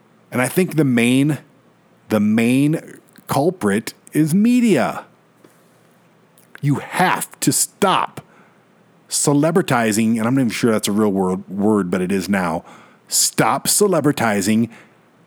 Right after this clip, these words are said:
these people that snap. 'Cause when they're shooting these people and they're killing them, and then their name comes out and their face is plastered all over everything, they're the most famous person in the country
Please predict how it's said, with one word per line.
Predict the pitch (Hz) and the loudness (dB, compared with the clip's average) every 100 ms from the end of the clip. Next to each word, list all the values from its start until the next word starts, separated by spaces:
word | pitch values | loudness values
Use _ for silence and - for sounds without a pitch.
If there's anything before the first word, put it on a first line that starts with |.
| _ _ _ | _ _ _
these | 135 143 | 2 2
people | - 233 247 151 78 | 2 2 4 0 0
that | - 240 - | -2 -4 -2
snap. | - - 240 170 - - _ _ _ _ _ _ _ _ _ _ _ _ _ _ _ _ _ _ _ _ _ _ _ _ _ _ _ _ _ | -2 0 0 0 -2 -12 _ _ _ _ _ _ _ _ _ _ _ _ _ _ _ _ _ _ _ _ _ _ _ _ _ _ _ _ _
'Cause | - 190 170 | -2 -2 0
when | 185 190 | 0 2
they're | 180 | 2
shooting | 139 - - 202 180 151 | 0 -2 0 2 2 2
these | 120 107 | 0 -2
people | - 98 104 | -2 -2 0
and | 101 107 | 0 0
they're | |
killing | 110 - 170 156 | -2 -2 0 2
them, | 117 101 | 2 0
and | 98 | 0
then | 143 | 0
their | 160 | 0
name | 135 127 135 | 0 0 0
comes | 135 123 117 | -2 -2 0
out | 110 | 0
and | 107 | -2
their | 101 | -6
face | - 123 127 - | -4 -2 -2 -4
is | - | -4
plastered | 123 117 - 113 | -2 -2 -2 0
all | 107 107 | 0 0
over | 101 | 0
everything, | 104 107 101 104 | 0 -2 0 0
they're | 101 | 0
the | 95 | 0
most | 101 110 135 139 - - - | 0 2 2 -2 -8 -20 -20
famous | - - 135 151 - | -6 0 2 0 0
person | - 131 - 120 | 0 0 0 0
in | 107 | 0
the | 104 | 0
country | - 123 117 113 | 0 -2 0 -2